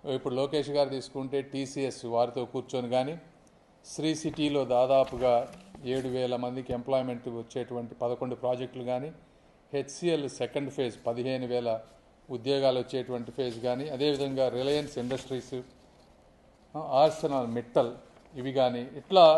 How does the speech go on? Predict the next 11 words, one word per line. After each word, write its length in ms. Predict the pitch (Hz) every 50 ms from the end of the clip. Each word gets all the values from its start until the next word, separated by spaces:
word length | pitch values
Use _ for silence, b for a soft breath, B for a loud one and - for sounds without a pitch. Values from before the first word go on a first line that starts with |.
| 156 127
దాదాపు 320 | 139 147 156 170 175 170 170
నలభై 480 | 143 139 143 151 160 160 165 165 160
తొమ్మిది 540 | 160 - 156 147 147 147 147 139 135 139 139 135 131 127 127 - - - - - - - _ _ _ - - -
కంపెనీలతోటి 720 | 139 151 160 196 185 190 185 175 160 - 170 160 151 170 170
within 340 | 160 139 147 147 - 214 202 202
సెవెన్, 360 | 190 - - 147 151 156 147 131
సెవెన్ 280 | - 143 139 139 135
and 140 | 135 131 127
half 180 | 131 123 - -
మంత్స్‌లో 440 | 123 127 139 147 139 - 180 175 170
చేయటం. 480 | 151 - - 135 139 139 135 170 175